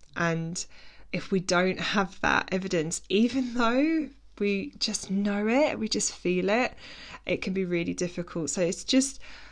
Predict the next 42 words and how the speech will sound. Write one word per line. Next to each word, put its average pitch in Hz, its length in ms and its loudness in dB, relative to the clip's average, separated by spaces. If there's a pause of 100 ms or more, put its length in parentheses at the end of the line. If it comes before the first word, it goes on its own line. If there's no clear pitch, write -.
(180)
being 202 520 6 (120)
very 208 480 2
kind 190 680 0
to - 100 -2
that 185 240 -2
part 185 300 0
of 175 100 -6
yourself 170 400 -2
that - 220 -6
brings 190 280 0
up 175 200 -6
that 170 180 0
self-doubt, 165 600 0
and 180 100 0
you 175 140 -2
can 202 340 0
even 208 340 2
speak 190 360 0
to - 140 -4
that 165 200 4
and - 80 -4
just 175 160 -2
be - 80 -6
like, - 220 -4
"Thank - 360 -4
you, 180 260 0
self-doubt. 160 540 -2
Like, 156 180 -6
I 165 100 -2
know 160 160 -2
you're 160 340 -2 (580)
freaking 185 440 0
out 175 280 0
right 190 220 4
<laughs> 185 120 4
now 180 300 4
because 170 540 0 (100)
I'm 175 200 -2
doing 170 260 -2
something 160 880 -4 (280)
really 175 380 0
different, 277 680 2